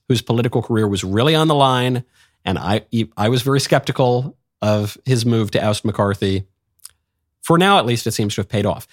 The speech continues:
Now, speaking of Republican presidential candidates, Ron DeSantis also making big moves down in Florida. He has ordered Florida schools to shut down the Students for Justice in Palestine groups. Governor DeSantis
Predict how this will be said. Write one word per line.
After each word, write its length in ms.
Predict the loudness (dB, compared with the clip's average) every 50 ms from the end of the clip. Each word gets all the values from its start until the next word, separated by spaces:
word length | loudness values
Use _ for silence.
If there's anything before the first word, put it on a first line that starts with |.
| _ _ -2
Now, 80 | 0
speaking 460 | 0 0 -2 -2 -2 -2 0 2 2
of 100 | 2 2
Republican 420 | 0 0 0 0 0 0 -2 -4 -4
presidential 440 | -2 -4 -4 -4 -4 -6 -6 -6 -4
candidates, 440 | -2 0 0 0 0 -2 -4 -6 -10 _ _ _ _ _ _ 0
Ron 200 | 2 2 2 2
DeSantis 720 | 2 2 2 2 2 2 2 0 -2 -2 -4 -6 -8 -10 -14 _ _ _ _ _ _ _ -12 -4
also 260 | -2 0 0 2 2 2
making 320 | 2 0 0 0 0 0
big 180 | 0 0 0 0
moves 280 | 0 0 0 -2 -4
down 340 | -2 -2 0 0 0 -2 -2
in 120 | -4 -6
Florida. 520 | -6 -4 -2 0 2 2 2 2 0 0 -2 -4 -12 _
He 160 | _ 0 2 2
has 160 | 2 0 -2 -6 _ _ _ 0
ordered 420 | 0 2 2 2 0 -2 -4 -4
Florida 380 | -6 -4 -2 0 0 2 0 -2
schools 640 | -2 -4 -2 0 0 0 0 -2 -2 -4 -4 -6 -8 _ _ _ _ _
to 160 | -4 -2 0 0
shut 420 | 0 0 2 2 2 0 0 -2
down 580 | -2 0 0 2 0 0 0 0 -2 -2 -4 -6 _ _ _ _ -4
the 120 | -2 -2
Students 540 | -2 -2 -2 0 0 0 2 2 0 -2 -2
for 240 | -4 -2 -2 -2 -2
Justice 560 | -2 0 0 0 0 0 -2 -2 -4 -4 -4
in 180 | -4 -4 -4 -4
Palestine 600 | -4 -2 -2 0 0 0 -2 -4 -6 -6 -8 -8
groups. 360 | -10 -12 -12 -12 -12 -12 -12 -14 _ _ _ _ _ _ -20 _ _ _ _ _ _ _ -18 -16 _ -6
Governor 240 | -4 -2 0 0 0
DeSantis 580 | 0 -2 0 0 0 0 2 0 -2 -2 -4